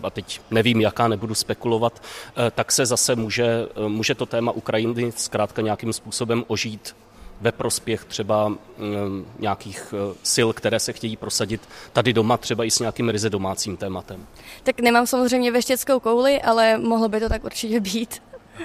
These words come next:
Speaker 1: Eh, zeptám se ještě, vy se z Volsi Info, eh, se snažíte o tu osvětu, eh,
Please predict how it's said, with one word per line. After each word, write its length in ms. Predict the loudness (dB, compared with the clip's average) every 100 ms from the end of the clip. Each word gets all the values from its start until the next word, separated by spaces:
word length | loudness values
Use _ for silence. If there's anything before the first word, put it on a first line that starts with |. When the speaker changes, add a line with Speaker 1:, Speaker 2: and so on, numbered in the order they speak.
| -14 -16 -18 -14 -8
Speaker 1:
Eh, 160 | -4
zeptám 320 | -2 2 2 4
se 140 | 4
ještě, 400 | 2 4 4 4 2
vy 300 | 2 2 0
se 300 | 0 0 0 -2
z 120 | -2
Volsi 380 | 0 2 2 0
Info, 640 | 0 -2 2 6 6 6
eh, 500 | 2 -4 -6 -4 -2
se 140 | 0 2
snažíte 440 | 2 0 0 -2
o 100 | -2
tu 140 | -4 -4
osvětu, 840 | -2 0 -2 0 0 2 2 2
eh, 320 | -2 -4